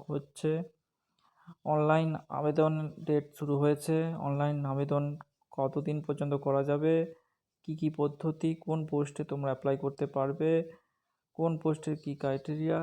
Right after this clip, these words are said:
এজ কত হতে হবে, সমস্ত প্রশ্নের উত্তর তোমরা পাবে একে একে। ভিডিওটি প্রথম থেকে শেষ পর্যন্ত তোমরা দেখ-, দেখতে থাকো। তোমাদের সমস্ত কোয়েরির অ্যান্সার পেয়ে যাবে ভিডিওটির মাধ্যমে।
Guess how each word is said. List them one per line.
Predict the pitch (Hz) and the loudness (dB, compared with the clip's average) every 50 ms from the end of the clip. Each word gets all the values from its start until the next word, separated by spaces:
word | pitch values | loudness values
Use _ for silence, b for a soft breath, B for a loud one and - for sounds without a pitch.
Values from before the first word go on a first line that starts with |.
| 165 - 143 | -2 -2 0
এজ | 151 156 156 156 - - | 2 2 2 0 -2 -2
কত | 143 139 139 - | -2 0 0 0
হতে | 147 143 139 143 - - | 0 0 -2 -4 -4 -2
হবে, | 156 156 165 160 160 165 170 175 180 175 - _ _ _ _ _ _ _ | -2 0 0 2 2 2 2 0 -2 -4 -10 _ _ _ _ _ _ _
সমস্ত | - 190 185 196 190 190 190 - _ 180 | -4 -2 0 0 0 -2 -4 -4 _ -4
প্রশ্নের | 170 180 - 147 143 - - 151 147 | -2 0 -2 -2 -2 -2 -4 -4 -4
উত্তর | 143 143 139 - - - 160 165 160 165 - | -4 -6 -8 -4 0 4 4 4 4 2 -2
তোমরা | 147 143 143 143 139 139 | -4 -2 0 0 0 0
পাবে | 135 - 139 139 143 156 165 165 170 175 - - _ _ _ _ _ _ _ _ | 0 0 0 2 4 4 4 4 2 0 -6 -14 _ _ _ _ _ _ _ _
একে | - 147 143 - 151 151 147 | -4 -4 -2 0 0 0 0
একে। | 147 151 - 165 165 175 175 - _ _ _ _ _ _ _ _ _ _ _ _ _ _ _ _ _ _ _ _ _ _ _ _ _ _ _ _ _ _ _ _ _ _ _ | 0 -2 -2 -2 -2 -2 -4 -8 _ _ _ _ _ _ _ _ _ _ _ _ _ _ _ _ _ _ _ _ _ _ _ _ _ _ _ _ _ _ _ _ _ _ _
ভিডিওটি | - 147 147 151 147 151 147 | -6 -2 0 0 0 0 0
প্রথম | 147 147 143 151 151 156 151 | -2 -2 -2 -2 -2 -2 -2
থেকে | 151 151 151 147 | -2 -2 -2 -2
শেষ | - - 143 143 | -4 -6 -8 -10
পর্যন্ত | - _ 143 139 - 151 151 151 147 | -8 _ -8 -6 -4 -2 -2 -2 -2
তোমরা | 156 147 143 143 143 | -2 -2 0 0 0
দেখ-, | 139 139 135 135 - - - - - | 0 0 -2 -2 -4 -10 -20 -12 -10
দেখতে | 156 - - - 156 | -10 -6 -6 -8 -6
থাকো। | - 165 156 - - 170 175 185 180 B B B B B B B B B B - - _ | -4 -6 -4 2 4 4 4 4 2 B B B B B B B B B B -20 -14 _
তোমাদের | - 143 143 143 143 139 | -6 -4 -2 -2 -2 -4
সমস্ত | - - 151 156 156 151 - - 160 156 156 156 156 - | -4 -4 -2 -2 -2 -4 -2 -2 0 0 0 0 -2 -2
কোয়েরির | - 139 139 139 139 147 151 151 147 165 - - - _ _ _ _ _ _ _ _ - | 0 2 4 4 4 4 2 2 0 -2 -6 -12 -16 _ _ _ _ _ _ _ _ -4
অ্যান্সার | 147 147 147 143 - 165 147 | -2 -2 -2 0 -2 -2 -2
পেয়ে | 151 - 143 143 139 | 2 4 4 4 4
যাবে | 147 143 143 156 160 | 4 2 2 2 0
ভিডিওটির | 156 156 151 143 139 139 139 147 139 | 0 0 -2 0 0 0 2 0 0
মাধ্যমে। | 139 135 139 147 - 160 156 156 165 | 0 -2 -2 -2 -4 -2 0 0 0